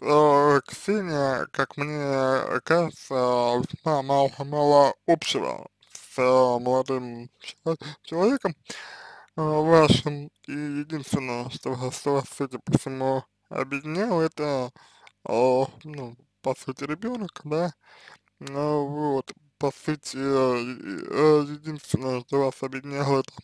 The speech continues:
это, м, создание семьи, судя по тому, что я могу, э, видеть, м, э, в тексте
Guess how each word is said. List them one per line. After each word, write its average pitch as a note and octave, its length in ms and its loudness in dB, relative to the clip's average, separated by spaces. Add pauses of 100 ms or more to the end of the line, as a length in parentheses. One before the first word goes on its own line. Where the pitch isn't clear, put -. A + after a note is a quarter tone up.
(220)
это, C3 240 2 (200)
м, C#3 600 -8
создание C3+ 500 -4
семьи, F#3+ 400 -4 (220)
судя D#3 260 -8
по - 100 -12
тому, B2 360 -8
что C3 120 -10
я B2+ 120 -8
могу, B2 360 -12 (560)
э, C3 460 4
видеть, - 380 -14
м, - 180 -16 (420)
э, C3+ 60 -6 (140)
в C3 540 0 (840)
тексте C3+ 560 -4